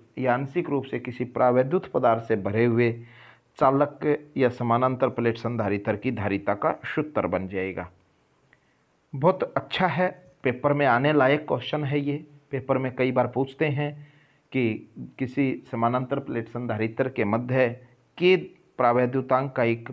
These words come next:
पदार्थ आंशिक रूप से भरा हुआ है तो उसकी धारिता का व्यंजक बनाइए, तो आप इस आर्टिकल को कर देंगे। अब इसके कुछ केस देख लीजिए। समीकरण तीन में परिवर्तन करते जाना हमने, ये मूल है, समीकरण तीन का हमारा मूल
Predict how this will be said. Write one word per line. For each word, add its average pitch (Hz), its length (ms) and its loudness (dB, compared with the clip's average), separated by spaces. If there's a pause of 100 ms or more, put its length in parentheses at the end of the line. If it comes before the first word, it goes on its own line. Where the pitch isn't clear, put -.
पदार्थ 113 400 2
आंशिक 117 380 -2
रूप 123 160 -4
से 135 160 0
भरा 127 220 4
हुआ 120 340 0
है 104 240 -12 (2250)
तो 160 100 4
उसकी 151 280 0
धारिता 113 400 2
का 123 140 0
व्यंजक 110 400 -2
बनाइए, 90 400 -2
तो 135 140 -2
आप 107 200 4
इस 104 140 -6
आर्टिकल 101 400 -2
को 208 140 -2
कर 107 180 -2
देंगे। 73 320 -10 (440)
अब 180 100 2
इसके 185 240 0
कुछ 196 200 -2
केस 185 280 2
देख 113 180 2
लीजिए। 104 240 -2
समीकरण 165 440 -2
तीन 196 220 -4
में 190 140 -4
परिवर्तन 156 480 -2
करते 123 320 -2
जाना 104 320 -2
हमने, 107 200 -6
ये 139 140 -2
मूल 160 340 0
है, 117 240 -2 (560)
समीकरण 135 420 0
तीन 165 180 2
का 170 140 4
हमारा 180 240 4
मूल 147 280 4